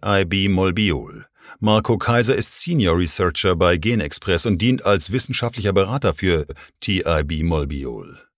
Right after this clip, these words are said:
T I B Molbiol ist die Firma, die als erste P-C-R-Kits auf der Basis des im Corman-Drosten-Manuskript veröffentlichten Protokolls herstellte und nach eigenen Worten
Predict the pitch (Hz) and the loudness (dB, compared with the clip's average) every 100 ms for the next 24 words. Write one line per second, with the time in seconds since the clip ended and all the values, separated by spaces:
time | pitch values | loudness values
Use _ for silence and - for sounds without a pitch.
0 | _ _ _ _ _ _ _ _ - 185 | _ _ _ _ _ _ _ _ -6 -2
1 | 156 151 139 131 120 107 95 69 57 57 | 0 0 0 0 0 -2 -2 -2 -6 -10
2 | - - - 92 78 90 90 107 156 - | -10 -8 -4 -2 0 0 2 0 -2 0
3 | 135 139 - 127 - - 139 123 120 - | 0 0 -2 -4 -4 -4 -6 -6 -6 -8
4 | 64 69 - - - - - - _ _ | -10 -10 -10 -6 -6 -6 -10 -16 _ _
5 | _ _ - 76 87 76 101 101 117 - | _ _ -10 -4 -2 2 4 2 0 0
6 | 98 - 107 92 - 117 135 135 98 85 | -2 0 0 0 -2 0 0 0 2 0
7 | 95 - 101 101 92 113 - - - 139 | 0 0 2 2 0 -2 -2 -2 -2 0
8 | 143 117 - 131 131 131 139 104 82 90 | -2 -4 -2 -4 -4 -6 -4 -4 -2 -4
9 | 76 - 80 85 - - - - 151 139 | -4 -2 -2 -2 -6 -12 -16 -2 0 0
10 | 117 170 175 160 139 143 - 62 | 0 -2 0 0 -2 -4 -6 -10